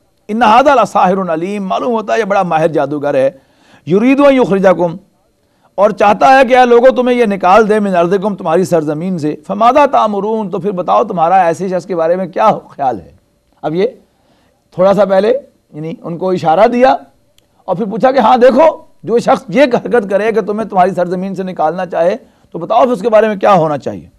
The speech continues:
कालू, ये जो कौल है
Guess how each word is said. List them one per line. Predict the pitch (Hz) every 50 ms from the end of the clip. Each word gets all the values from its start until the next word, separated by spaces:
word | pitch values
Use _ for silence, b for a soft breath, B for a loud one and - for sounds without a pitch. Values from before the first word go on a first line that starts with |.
| _ _ _ _ _ _ _ _ _ _ _ _ _ _ _ _ _ _ _ _ _ _ _ _ _ -
कालू, | 151 160 180 185 170 147 143 - - - _ _ _ _ _ _ _ _ _ _ _ _ _ _ _ _ _ _ _ _ _ _ _ _ _ _ _ _ _ _ _ _ _ _ _ _ _ _ _ _ _ _ _ 247 _ _ _ _ _ _ _ _ _ _ _ _ _ _ _ _ _ _ _ _ _ _ _ _ _ _ _ _ _ _ _ _ -
ये | 165 277 330
जो | 359 349 -
कौल | - 233 226 247 269 240
है | 190 165 151